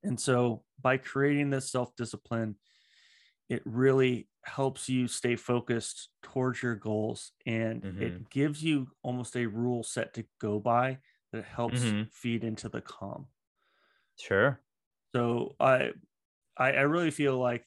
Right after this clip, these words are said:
Speaker 1: th-, this common focus brought me closer to, to emotional intelligence here through this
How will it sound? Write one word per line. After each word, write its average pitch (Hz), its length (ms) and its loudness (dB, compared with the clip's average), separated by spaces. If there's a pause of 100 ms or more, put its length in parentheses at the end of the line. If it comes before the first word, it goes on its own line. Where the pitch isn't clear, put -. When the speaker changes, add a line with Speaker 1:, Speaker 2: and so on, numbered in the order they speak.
Speaker 1:
th-, 120 180 -8
this 131 180 -2
common 127 380 2
focus 110 520 -4 (340)
brought 113 280 0
me 110 160 -4
closer 104 460 -6
to, 101 460 -8 (1160)
to 113 160 -2
emotional 104 560 -2
intelligence 101 600 -4
here 101 300 -6
through 98 220 -10
this - 220 -10